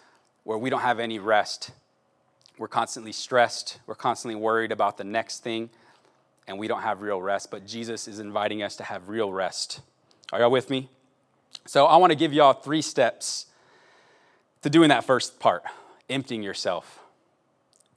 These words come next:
Three steps to emptying yourself. This is the first step we're talking about here in this series. Three steps to emptying yourself.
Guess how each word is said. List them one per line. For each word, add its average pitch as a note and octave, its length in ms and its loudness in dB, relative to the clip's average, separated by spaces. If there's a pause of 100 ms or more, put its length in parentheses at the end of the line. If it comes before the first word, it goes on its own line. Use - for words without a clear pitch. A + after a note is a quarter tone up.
(100)
Three D3 240 0
steps C#3 440 0
to A#2 180 -10 (100)
emptying A#2+ 520 -8 (280)
yourself. G#2 640 -8
This - 160 -14
is G#2+ 80 -12
the G2+ 80 -12
first - 540 -4 (840)
step - 380 -2
we're G#2+ 100 -8
talking G#2 340 -2
about F#2+ 300 0
here F#2+ 340 -4 (360)
in G#2 100 -10
this G2+ 120 -8
series. F#2+ 460 -10
Three B2+ 220 -6
steps - 380 -4
to - 200 -14
emptying G#2 500 -12 (580)
yourself. G2 920 -10